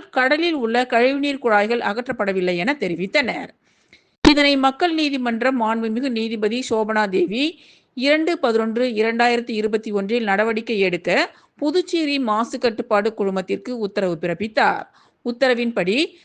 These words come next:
கம்பெனி நிர்வாகம் கடலில் உள்ள கழிவுநீர் குழாயை வெளியே எடுக்காமல், தனது ஆதரவாளர்கள் மூலம் காலாப்பட்டு மீனவ கிராம பஞ்சாயத்திடம் கடலில் பைப்லைன் கிடையாது என்று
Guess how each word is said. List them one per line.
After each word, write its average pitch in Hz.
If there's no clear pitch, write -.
கம்பெனி 294
நிர்வாகம் 240
கடலில் 247
உள்ள 208
கழிவுநீர் 233
குழாயை 196
வெளியே 214
எடுக்காமல், 190
தனது 262
ஆதரவாளர்கள் 254
மூலம் 214
காலாப்பட்டு 247
மீனவ 220
கிராம 202
பஞ்சாயத்திடம் 190
கடலில் 247
பைப்லைன் 226
கிடையாது 214
என்று 202